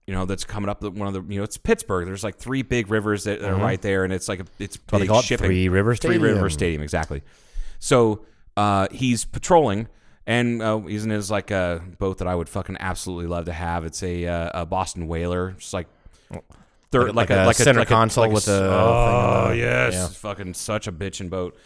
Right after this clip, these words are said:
Speaker 1: So he's got, he's cruising, sees, like, a, a good size, like, cargo kind of boat,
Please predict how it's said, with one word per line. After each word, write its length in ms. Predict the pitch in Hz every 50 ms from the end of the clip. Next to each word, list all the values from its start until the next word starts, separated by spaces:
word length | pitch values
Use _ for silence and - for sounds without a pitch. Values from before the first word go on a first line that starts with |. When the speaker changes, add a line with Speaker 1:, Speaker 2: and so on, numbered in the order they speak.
| _ - - - - - - -
Speaker 1:
So 200 | - - 147 131
he's 180 | 139 139 120 -
got, 360 | 139 131 131 131 120 - - - _ _ _ _ _ _ _ _ _ _ -
he's 240 | - 117 107 - -
cruising, 540 | - - 190 170 160 139 151 143 143 143 143 - _ _ _
sees, 340 | - - - 143 139 123 123
like, 140 | 127 - 123
a, 360 | 110 104 101 95 95 98 - -
a 140 | 110 101 92 95 - _ _ _ _ _ _ _ _ _ _ _ _ _
good 160 | - 123 104
size, 300 | - - 101 98 95 82
like, 140 | 92 85 -
cargo 420 | - - 95 90 87 85 87 85 82
kind 180 | - 92 85 80
of 80 | 76
boat, 280 | 76 80 80 82 -